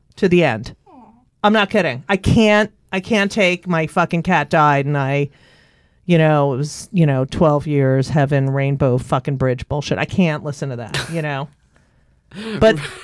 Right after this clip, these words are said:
Speaker 1: but her th-, posts are very thoughtful. She's an author,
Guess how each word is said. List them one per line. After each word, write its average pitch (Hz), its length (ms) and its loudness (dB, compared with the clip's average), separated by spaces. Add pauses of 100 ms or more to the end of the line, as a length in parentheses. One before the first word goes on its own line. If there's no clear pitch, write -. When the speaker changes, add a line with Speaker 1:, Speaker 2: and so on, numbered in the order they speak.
(100)
Speaker 1:
but 247 220 2
her 269 220 2
th-, - 200 -20 (220)
posts 302 320 2
are 220 60 4
very 196 420 4
thoughtful. 123 600 -2 (580)
She's 214 220 2
an 202 120 4
author, 180 600 4